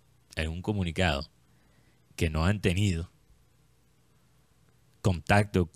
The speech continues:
ni con Teo ni con sus representantes, pero los medios locales, y no solo eres tú, son varios que están diciendo que hubo conversaciones con Alejandro Char, que hubo conversaciones, Roberto Char mismo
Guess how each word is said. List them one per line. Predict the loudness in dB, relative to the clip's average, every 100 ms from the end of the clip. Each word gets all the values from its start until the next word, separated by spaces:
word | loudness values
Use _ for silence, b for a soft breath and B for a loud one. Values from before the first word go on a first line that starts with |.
| -10
ni | -6 -6
con | -4 -6
Teo | 0 4 6 4
ni | 2 0
con | -4
sus | -2 -2
representantes, | 0 -2 -4 -2 -4 2 4 4 2 -4 -8 -10 -18 -20 b b b b b
pero | 0 2 4
los | 2 2
medios | 4 6 6 6 4
locales, | 4 2 4 6 8 8 4 2 -4 -12 -20 _ _ _ _ _ _ -10
y | -2
no | 2 2
solo | 4 6 6
eres | 6 4
tú, | 4 4 2
son | -2 4
varios | 6 8 6 0
que |
están | -6 -2 0
diciendo | 2 4 4 4 -2 -10 b b b b b b
que | -2 0
hubo | 4 4 4
conversaciones | 4 4 4 2 6 6 6 2 -4
con | -8 -6
Alejandro | -4 -2 0 0
Char, | 4 6 6 4
que | -2
hubo | -4 -2
conversaciones, | -2 0 0 0 2 4 2 2
Roberto | 2 2 2
Char | 4 6 8
mismo | 6 6 4 0